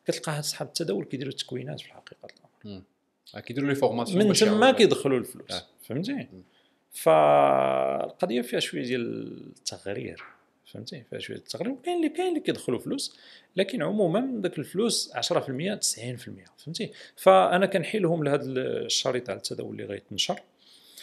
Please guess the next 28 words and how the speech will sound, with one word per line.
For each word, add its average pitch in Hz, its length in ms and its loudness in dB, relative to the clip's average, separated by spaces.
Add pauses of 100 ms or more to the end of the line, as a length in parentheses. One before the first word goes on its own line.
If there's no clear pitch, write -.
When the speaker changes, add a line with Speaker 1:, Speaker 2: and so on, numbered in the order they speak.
(220)
Speaker 1:
آه، 113 360 0
قريبًا، 147 760 -2
لأن 120 560 -8
فيه 107 540 -6 (280)
تفصيل 107 580 -2 (240)
أكبر، - 400 -6 (600)
وأي 151 760 -2
إنسان 139 460 -2
كيسول 120 440 -4
على 110 100 -4
التداول 120 680 -4
كنقول - 280 -10
له 165 60 -4
بعد. - 300 -10 (1200)
Speaker 2:
أوكي. - 260 -20
كاين 127 160 -2
حتى 160 100 0
Speaker 1:
يعني 156 40 4
Speaker 2:
واحد 156 160 -2
البوست، 135 560 -6 (200)
Speaker 1:
مم. 110 60 -12
Speaker 2:
اسمح 101 200 -10
لي 107 60 -6
إلا 107 80 -4
قطعتك، - 380 -10 (120)
كاين 120 140 -6
واحد 110 180 -8 (140)
البوست 147 260 -6